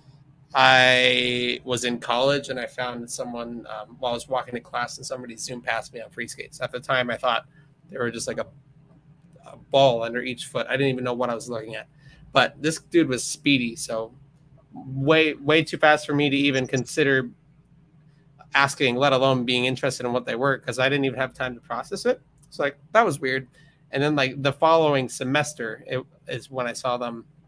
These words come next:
the next time. And that's when I got the chance to be like, "Okay, so what's going on here?" So the two guys that existed at the campus that actually rode free skates, only two of them,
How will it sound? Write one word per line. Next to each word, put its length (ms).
the 200
next 300
time. 480
And 160
that's 200
when 100
I 60
got 140
the 60
chance 260
to 60
be 100
like, 200
"Okay, 320
so 140
what's 160
going 260
on 240
here?" 280
So 560
the 140
two 300
guys 380
that 120
existed 380
at 140
the 60
campus 400
that 100
actually 340
rode 240
free 180
skates, 380
only 220
two 180
of 60
them, 240